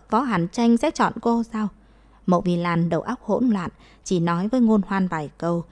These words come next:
liền không có tâm trạng để trò chuyện nữa, chỉ muốn nhanh chóng làm xong bản thiết kế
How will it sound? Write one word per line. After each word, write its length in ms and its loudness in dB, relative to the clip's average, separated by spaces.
liền 260 4
không 160 2
có 140 0
tâm 260 2
trạng 260 -6
để 180 0
trò 240 -6
chuyện 260 -4
nữa, 280 -4
chỉ 120 2
muốn 240 4
nhanh 180 4
chóng 420 0
làm 220 4
xong 260 0
bản 140 0
thiết 260 -4
kế 280 0